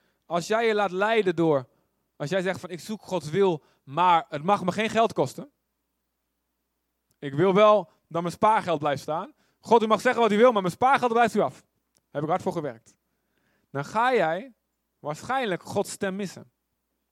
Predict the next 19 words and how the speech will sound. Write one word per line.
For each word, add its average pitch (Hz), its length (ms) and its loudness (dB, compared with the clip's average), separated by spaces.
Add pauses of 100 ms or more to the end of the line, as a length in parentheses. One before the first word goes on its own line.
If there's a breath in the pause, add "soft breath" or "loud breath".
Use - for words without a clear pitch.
(960)
Niet 233 160 -2
dat 247 140 2
God 220 200 2
per 220 140 0
se 202 200 0
altijd 202 440 2
je 165 80 -4
spaargeld 226 500 0
wil 185 180 0
hebben 165 280 -2
en 165 160 -10
dat 151 120 -10
je 170 80 -10
het 156 120 -8
moet 156 160 -8
weggeven 160 420 -6
aan 143 100 -8
de 147 60 -4
armen. 147 400 -6